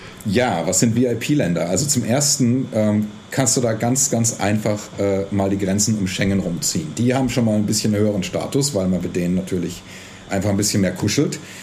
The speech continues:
Ähm, jetzt würden mir natürlich alle österreichischen Paare widersprechen und viele letztes Jahr Dänemark, Deutschland, wo die Grenzen zu waren und so weiter. Und das ist auch korrekt. Also, äh, wir haben auch viele innereuropäische Paare in der Gruppe, die aufgrund von diesen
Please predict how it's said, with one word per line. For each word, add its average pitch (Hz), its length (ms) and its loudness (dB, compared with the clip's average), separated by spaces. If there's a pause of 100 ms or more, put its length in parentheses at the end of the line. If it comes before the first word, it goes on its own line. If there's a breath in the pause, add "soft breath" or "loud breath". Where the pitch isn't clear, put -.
(300 loud breath)
Ähm, 120 360 4
jetzt - 160 0
würden 135 200 4
mir 127 60 2
natürlich 123 460 0
alle 120 220 4
österreichischen 117 640 0
Paare 104 320 0
widersprechen 101 520 -2
und 107 100 2
viele 107 240 2
letztes 95 380 0
Jahr 98 240 0
Dänemark, 98 460 0
Deutschland, 101 480 0
wo 104 80 0
die 98 80 -2
Grenzen 98 340 0
zu 104 240 2
waren 98 200 0
und 104 100 2
so 101 140 2
weiter. 95 320 0 (280 loud breath)
Und 110 140 2
das 113 160 2
ist 107 80 0
auch 117 140 -2
korrekt. 135 340 0
Also, 95 400 2
äh, 107 120 0 (120)
wir 104 140 2
haben 107 260 0
auch 104 180 0
viele 117 300 2
innereuropäische 101 760 0
Paare 95 300 0
in 101 120 0
der 92 80 2
Gruppe, 98 300 0
die 107 380 2
aufgrund 107 400 0
von 107 240 0
diesen 101 380 0